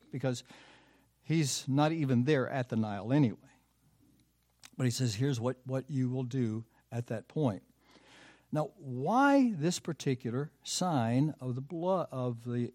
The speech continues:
the Nile turning to blood? The, the, the, uh, the Nile was so important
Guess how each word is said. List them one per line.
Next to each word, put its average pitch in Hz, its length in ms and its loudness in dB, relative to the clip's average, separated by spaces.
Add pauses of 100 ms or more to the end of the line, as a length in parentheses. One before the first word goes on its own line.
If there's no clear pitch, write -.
the 113 140 -6
Nile 147 340 0
turning 117 600 0
to 156 100 -6
blood? 139 480 -2 (1200)
The, 135 220 -4
the, 139 220 -8 (640)
the, 147 300 4
uh, 135 140 4
the 147 140 0
Nile 160 500 4 (1400)
was 131 160 2
so 190 360 2
important 143 640 0